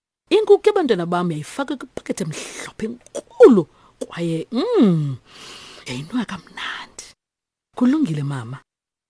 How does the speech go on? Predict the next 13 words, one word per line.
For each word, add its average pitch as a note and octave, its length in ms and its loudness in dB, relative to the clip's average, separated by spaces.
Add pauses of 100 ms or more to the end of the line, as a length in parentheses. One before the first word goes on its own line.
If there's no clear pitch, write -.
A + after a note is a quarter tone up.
(140)
watsho D4+ 280 0
umama E3+ 260 -2
kaZahara. C#3+ 680 -10 (680)
Wathatha E3+ 520 -2
ke E3+ 120 -2
umama E3 600 -2
ipakethe - 760 -6
leyo F3 280 2
wayibeka B3 540 2
ekhitshini. D#3+ 760 -8 (640)
"Asiza A#3 280 -2
kuyitya D#3 400 -10
ngoku, - 340 -14